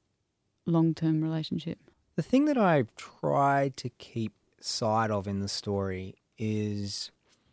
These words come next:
Speaker 2: there's all these challenges to their relationship that they survive. So I imagine, particularly because this is a,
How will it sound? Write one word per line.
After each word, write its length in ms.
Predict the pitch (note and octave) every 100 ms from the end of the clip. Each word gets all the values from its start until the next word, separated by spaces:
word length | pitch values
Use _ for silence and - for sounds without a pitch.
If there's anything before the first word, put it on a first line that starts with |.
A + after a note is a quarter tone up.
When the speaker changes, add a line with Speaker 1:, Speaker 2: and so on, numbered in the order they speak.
| _ _ _ _ _ _ -
Speaker 2:
there's 140 | C#3+
all 120 | E3+
these 240 | G#3 D#3+ A#2
challenges 1040 | - - B2+ A#2+ B2 A#2 G2+ G2 F#2+ G2
to 180 | - -
their 160 | G2+ G2
relationship 720 | F#2+ F#2 F#2+ G#2+ - - G2 _ -
that 140 | G2 -
they 460 | - G2+ G2 F#2+ F#2+
survive. 760 | - F#2+ F#2+ F#2 F#2+ - - _ _ _ _ _ _
So 680 | - - B2 A#2+ A#2+ A#2+ A#2+ _ _ _ -
I 160 | B2+ C#3
imagine, 560 | B2+ A#2+ A2+ A2 G#2+
particularly 420 | G2+ - G3 - B2
because 460 | G#2+ - G#2+ G2
this 200 | G#2+ -
is 120 | G#2+
a, 160 | G#2 G2